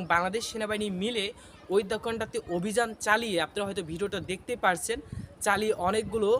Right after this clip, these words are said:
খাবার সামগ্রী, অনেক ধরনের বিস্কিট, অনেক ধরনের চাউল, ডাল, তেল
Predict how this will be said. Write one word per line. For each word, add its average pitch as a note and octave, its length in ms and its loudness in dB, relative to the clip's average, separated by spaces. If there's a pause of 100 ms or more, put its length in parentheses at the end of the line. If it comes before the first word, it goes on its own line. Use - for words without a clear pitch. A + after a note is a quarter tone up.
(120)
খাবার F#3 300 0
সামগ্রী, F#3+ 720 -4 (420)
অনেক G3 260 -2
ধরনের G3 580 0 (380)
বিস্কিট, G3+ 560 -4 (280)
অনেক F3+ 200 -6
ধরনের F#3+ 460 -2 (240)
চাউল, G3+ 480 4 (180)
ডাল, F3+ 320 4 (180)
তেল G3 220 0